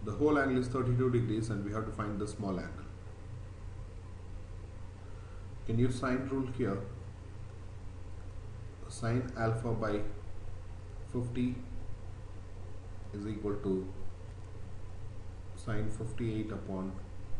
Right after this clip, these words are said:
two forty, which gives alpha equal to ten point two.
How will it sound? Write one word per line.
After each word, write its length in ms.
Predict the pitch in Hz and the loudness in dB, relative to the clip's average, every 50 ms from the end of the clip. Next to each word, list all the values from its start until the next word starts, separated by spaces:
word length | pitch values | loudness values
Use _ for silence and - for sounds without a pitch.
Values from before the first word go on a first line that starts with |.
| - - - - - - - - - - - - - | 6 4 4 0 -2 -2 -4 -4 -4 -4 -4 -4 0
two 100 | 104 107 | 0 0
forty, 400 | 98 90 - 85 82 - - - - 92 - - - - - - - - - - - - - - - - - - - - - - - - - - - - - - - - - - - - - - - - - - - - - - - - - - - - - - - - - - - - - - - - - - - - - - - - - - - - - | 0 0 -2 -2 -2 -2 -4 -4 -4 -4 -2 -2 -2 -2 -2 -4 -8 -8 -8 -8 -6 -6 -6 -6 -6 -6 -6 -6 -6 -6 -8 -8 -8 -8 -6 -6 -6 -6 -6 -6 -6 -8 -8 -8 -6 -6 -6 -6 -6 -8 -8 -8 -8 -8 -8 -8 -8 -6 -8 -6 -8 -8 -8 -8 -8 -8 -8 -8 -8 -8 -8 -8 -8 -8 -8 -8 -8 -8 -8 -8 -8 -8 -8 -8 -8 -8 -2
which 220 | 110 113 110 - - | -2 -2 0 0 0
gives 320 | 117 113 107 104 - - - - - - - - - - - - - - - - - - - - - - - | 0 2 2 2 -2 -4 -6 -8 -8 -8 -10 -10 -10 -10 -10 -10 -10 -10 -10 -8 -8 -8 -8 -8 -8 -4 0
alpha 320 | 117 120 120 120 120 120 | 2 4 4 4 4 4
equal 300 | 120 113 117 117 113 117 | 4 4 4 4 4 4
to 260 | 117 - 120 110 107 104 - - - - - - - - - - - - - - - - - - - - - - - - - - - - - - - - - - - - - - - - - - - - - - - - - - - - - - - | 4 4 2 2 2 0 -4 -6 -6 -8 -8 -8 -8 -8 -8 -8 -8 -8 -8 -10 -10 -10 -10 -10 -10 -10 -10 -8 -8 -8 -8 -8 -8 -8 -6 -6 -4 -2 -4 -4 -4 -8 -8 -8 -8 -8 -8 -8 -8 -8 -8 -8 -8 -8 -10 -10 -10 -10 -10 -10 -4
ten 240 | - 123 113 110 101 92 | 0 2 2 2 2 -2
point 360 | - 104 98 98 98 95 - | -4 -4 -4 -4 -4 -4 -4
two. 140 | 117 101 | -4 -4